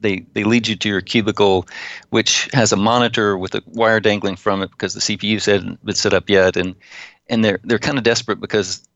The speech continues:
they, they saw you and rescued you from the front desk, but they were on their way to a meeting, and so they kinda grabbed the employee manual and thrust it in your hands, and you say, you know, "Why don't you read this for a while?" So you spend, spend the morning reading about expense reimbursement policy, and, and so it's, it's just not,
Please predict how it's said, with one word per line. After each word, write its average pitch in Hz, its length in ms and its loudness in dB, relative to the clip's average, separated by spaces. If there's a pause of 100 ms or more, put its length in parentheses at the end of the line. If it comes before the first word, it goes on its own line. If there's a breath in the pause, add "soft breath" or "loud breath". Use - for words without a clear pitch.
(380)
they, 107 120 0
they 107 140 0
saw 123 240 2
you 113 180 0
and 98 160 -4
rescued 107 380 -2
you 98 100 -8
from 98 160 -12
the 85 60 -10
front 120 260 -4
desk, 101 480 0
but 107 140 -6
they 107 80 2
were 98 100 2
on 101 80 0
their 95 100 -2
way 101 140 2
to 95 100 0
a 92 60 0
meeting, 101 380 2
and 90 80 -2
so 101 100 0
they 90 140 0
kinda - 360 -6
grabbed 101 280 0
the 104 40 0
employee 101 380 0
manual 98 380 0
and 90 100 -2
thrust - 240 0
it 101 80 -4
in - 60 -6
your 95 80 -2
hands, 92 400 0
and 90 100 -6
you 90 60 -8
say, 95 280 2
you 113 200 -4
know, 104 60 -4
"Why 120 100 -4
don't 120 100 -2
you 104 80 -4
read 101 160 0
this 101 160 2
for 92 140 -2
a 82 40 0
while?" 90 540 2
So - 160 -2
you 95 140 -2
spend, 107 280 -2 (280 loud breath)
spend 123 200 0
the 107 60 4
morning 101 240 2
reading 95 240 2
about 87 180 2
expense 101 380 -2
reimbursement 95 540 -2
policy, 92 560 0
and, - 100 -14 (420 loud breath)
and 120 160 0
so 139 120 2
it's, - 200 -2
it's 131 200 0
just 156 180 -2
not, 127 300 0